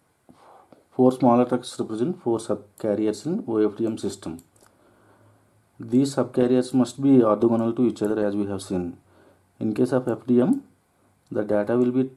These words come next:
transported using entire bandwidth or entire bandwidth of the channel. In O F D M, multiple narrow band channels are used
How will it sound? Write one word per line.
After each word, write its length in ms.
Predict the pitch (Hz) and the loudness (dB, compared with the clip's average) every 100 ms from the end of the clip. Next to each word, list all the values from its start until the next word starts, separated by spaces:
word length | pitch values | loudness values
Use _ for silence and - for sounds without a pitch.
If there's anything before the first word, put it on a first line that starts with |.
| _ | _
transported 600 | - 107 117 123 120 127 | -6 -6 -4 -4 -2 0
using 440 | 117 117 123 135 - _ | 0 2 0 0 -8 _
entire 380 | - 110 131 127 | -6 -2 6 6
bandwidth 600 | 123 104 90 90 - - _ _ _ _ _ _ _ _ _ _ _ _ - | 6 2 0 -2 -4 -20 _ _ _ _ _ _ _ _ _ _ _ _ -6
or 120 | 120 | -4
entire 300 | 117 113 117 | -2 -2 -2
bandwidth 380 | 113 110 110 107 | 0 -2 -4 -6
of 80 | 107 | -4
the 120 | 135 | -4
channel. 440 | 160 98 92 90 - _ - | -6 -6 -6 -8 -12 _ -6
In 160 | 110 | -2
O 100 | 107 | 2
F 220 | 107 110 | 2 2
D 100 | - | 2
M, 240 | 123 180 - - | 2 2 -4 -8
multiple 340 | 107 104 - 127 | -4 -4 2 2
narrow 260 | 113 110 | 2 0
band 240 | 110 110 120 | -2 -4 -4
channels 320 | 107 107 107 | -6 -6 -6
are 80 | 110 | -2
used 460 | 107 120 147 - | 0 0 -2 -14